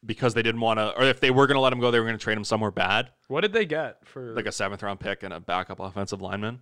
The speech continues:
Speaker 2: Hmm.
Speaker 1: So, nothing.
Speaker 2: <laughs>
Speaker 1: Uh,
Speaker 2: Yeah.
Speaker 1: <laughs>
Speaker 2: I
Speaker 1: uh,
Speaker 2: thought when you said this, did you see what Carlos Dunlap did for my,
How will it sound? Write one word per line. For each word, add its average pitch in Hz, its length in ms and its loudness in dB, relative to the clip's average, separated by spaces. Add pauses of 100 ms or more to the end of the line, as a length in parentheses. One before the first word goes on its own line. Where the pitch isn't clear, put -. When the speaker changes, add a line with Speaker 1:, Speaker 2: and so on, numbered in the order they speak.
Speaker 2:
Hmm. 127 100 -20 (720)
Speaker 1:
So, - 240 -12 (1200)
nothing. 85 380 -8 (100)
Speaker 2:
<laughs> - 120 -14
Speaker 1:
Uh, 123 340 6
Speaker 2:
Yeah. - 640 0 (240)
Speaker 1:
<laughs> - 260 -12
Speaker 2:
I 220 120 4
Speaker 1:
uh, 220 80 6
Speaker 2:
thought 202 180 6
when 170 160 2
you 170 100 -4
said 147 300 -4
this, 147 160 -6 (400)
did 147 160 -10
you 147 100 -8
see 156 220 -6
what 143 300 -4 (300)
Carlos 139 420 -4
Dunlap 131 400 -12
did 127 180 -14
for 120 140 -12
my, 110 400 -12